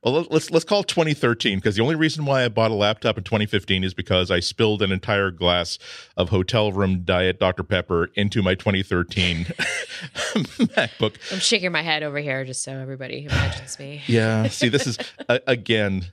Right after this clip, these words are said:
Speaker 1: now, I, I hope you
Speaker 2: This is why we
Speaker 1: listeners
Speaker 2: do it on video, so
Speaker 1: Yeah.
Speaker 2: I can
Speaker 1: I,
Speaker 2: make
Speaker 1: uh,
Speaker 2: facial reactions.
Speaker 1: I, let, let, let me make an aside here that I, uh, uh, we have lots of listeners, and the show's doing great. So if we were doing
Speaker 2: Thank
Speaker 1: something
Speaker 2: you, by the way.
Speaker 1: Again, thank you.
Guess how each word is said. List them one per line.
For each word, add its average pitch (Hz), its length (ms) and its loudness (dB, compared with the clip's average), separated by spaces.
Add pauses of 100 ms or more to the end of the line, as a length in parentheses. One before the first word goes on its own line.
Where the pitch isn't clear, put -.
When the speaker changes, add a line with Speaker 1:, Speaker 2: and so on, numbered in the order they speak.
(220)
Speaker 1:
now, 135 100 4
I, 151 200 0 (160)
I 151 100 0
hope 247 280 -4
you 226 60 -2
Speaker 2:
This 220 100 2
is 269 60 6
why 262 100 4
we 190 80 2
Speaker 1:
listeners 143 80 2
Speaker 2:
do 190 80 2
it 185 40 0
on 175 140 -4
video, 156 380 2
so - 180 0
Speaker 1:
Yeah. - 80 -2 (120)
Speaker 2:
I 165 60 -2
can - 240 -10
Speaker 1:
I, - 480 -16
Speaker 2:
make - 440 -4
Speaker 1:
uh, - 100 -20
Speaker 2:
facial 143 360 -4
reactions. 143 640 -10 (140)
Speaker 1:
I, 139 200 2
let, 165 300 0
let, 170 240 2
let 175 120 4
me 208 80 4
make 180 200 0
an 147 80 2
aside 110 360 4
here 87 240 -2
that 90 300 2
I, 104 580 0
uh, 104 300 4 (400)
uh, - 240 -6
we 113 180 0
have 131 200 0
lots 127 480 -2
of 123 120 -2
listeners, 104 440 2
and 202 80 -4
the 208 60 2
show's 151 420 0
doing 107 300 2
great. 95 360 2
So 104 260 2
if 101 120 -4
we 123 80 2
were 120 100 2
doing 147 300 0
Speaker 2:
Thank 214 280 2
Speaker 1:
something 359 100 4
Speaker 2:
you, 262 100 4
by 208 220 2
the 190 120 0
way. 180 280 2
Speaker 1:
Again, 95 200 2
thank 113 300 2
you. 90 140 2